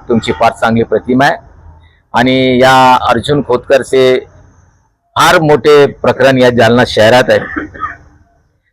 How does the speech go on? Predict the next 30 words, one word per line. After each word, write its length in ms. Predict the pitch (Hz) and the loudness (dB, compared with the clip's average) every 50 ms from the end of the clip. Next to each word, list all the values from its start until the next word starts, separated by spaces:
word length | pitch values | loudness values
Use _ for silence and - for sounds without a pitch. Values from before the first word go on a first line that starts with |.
| _ - | _ -2
त्यात 340 | 117 117 127 107 - - 139 131 131 127 | 0 0 0 0 -2 0 2 2 4 2
मी 140 | 123 127 131 | 2 0 -2
काल 260 | - 139 131 135 139 | 0 0 2 2 2
बोललो 340 | 131 127 131 139 143 160 160 | 2 2 2 2 4 4 4
आहे 140 | 151 143 135 | 2 2 0
सर्व 200 | - 120 117 123 | -2 -2 -2 -2
पत्रकारांना. 720 | 92 127 117 - 117 120 - 123 120 120 113 113 120 139 - - - _ _ _ _ _ _ _ _ _ _ _ _ _ _ - | 0 -2 -2 -2 -2 -2 0 2 2 2 0 0 -2 -6 -8 -12 -20 _ _ _ _ _ _ _ _ _ _ _ _ _ _ -4
आणि 180 | 110 117 127 | -2 -2 -2
त्यांचे 320 | 117 - 131 123 120 135 131 | 0 0 0 0 0 -2 -4
जे 120 | 127 127 | -4 -4
चेले 320 | 120 - - 131 135 147 139 | -4 -4 -2 0 0 0 0
चपाटे 400 | 143 139 113 113 135 131 - 139 | 0 -2 0 0 0 0 0 -2
आहेत, 120 | 131 - | -2 0
त्यांचे 260 | 135 127 120 - 131 | 0 -2 0 -2 -4
फार 200 | 104 127 127 123 | -2 0 0 2
मोठे 280 | 120 120 117 110 127 120 | 2 0 0 0 0 -2
प्रकरण 420 | 104 120 117 - - 123 117 117 | -2 -2 -2 -2 0 0 0 -2
आहे. 80 | 127 - - - - - - - _ _ _ _ _ _ _ _ _ _ _ _ _ _ _ - - | -4 -6 -10 -18 -20 -20 -20 -20 _ _ _ _ _ _ _ _ _ _ _ _ _ _ _ -4 -2
अनुज 260 | 123 131 156 160 151 | -2 0 0 -2 -2
सारस्वत 560 | - - 139 135 135 139 135 - 139 113 131 | -2 -2 0 2 2 0 0 0 -2 -2 0
म्हणून 360 | 131 131 131 131 127 127 127 120 - - - - - - 123 | 0 0 0 0 0 0 -4 -6 -8 -16 -20 -12 -8 -4 -4
एक 160 | 117 117 - | -2 -2 -2
उद्योगपती 640 | 131 120 110 104 135 135 - - 131 127 - - 131 | -4 -4 -2 0 -2 -2 -2 -2 -6 -4 -2 -2 -2
आहे, 100 | 135 - - _ _ _ - - - | -2 -2 -4 _ _ _ -20 -12 -8
ठीक 160 | 139 135 123 | -6 -4 -4
आहे, 100 | 151 139 | -4 -2
तो 60 | 151 | -2
बँक 380 | 120 101 98 - 131 127 - - | -2 0 0 0 0 -2 -2 -2
करप्ट 300 | 127 131 151 151 131 104 | 0 0 0 0 -2 -2
झाला, 240 | 123 113 107 107 | 0 0 0 0